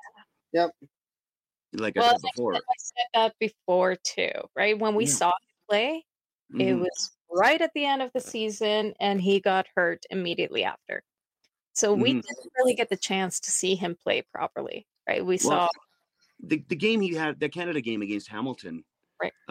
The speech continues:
Speaker 2: um, once again, nothing against Trey Ford, but we won that on an interception, not on an offensive outburst.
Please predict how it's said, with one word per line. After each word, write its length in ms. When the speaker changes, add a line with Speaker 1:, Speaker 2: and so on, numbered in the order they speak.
Speaker 2:
um, 420
once 320
again, 280
nothing 220
against 220
Trey 120
Ford, 300
but 140
we 160
won 220
that 160
on 160
an 80
interception, 680
not 140
on 120
an 80
offensive 500
outburst. 440